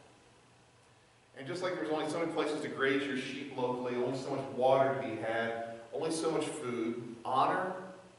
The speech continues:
and shame were also limited supplies. That's how they understood it. So,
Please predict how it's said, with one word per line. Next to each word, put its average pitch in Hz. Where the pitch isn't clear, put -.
and 120
shame 143
were 120
also 117
limited 107
supplies. -
That's 117
how 147
they 147
understood 147
it. -
So, 143